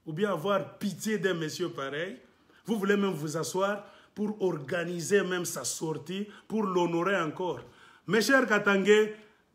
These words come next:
ça c'est en tout cas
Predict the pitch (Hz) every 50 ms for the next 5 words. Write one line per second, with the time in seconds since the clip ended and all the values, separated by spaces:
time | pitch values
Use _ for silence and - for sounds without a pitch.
0 | _ _ - - 226 247 240 240 233 214 - 196 180 180 180 175 170 - - -
1 | _ _ _ _ _ _ _ _ _ - 190 202 202 202 196 190 - 220 220 220
2 | 220 214 226 - -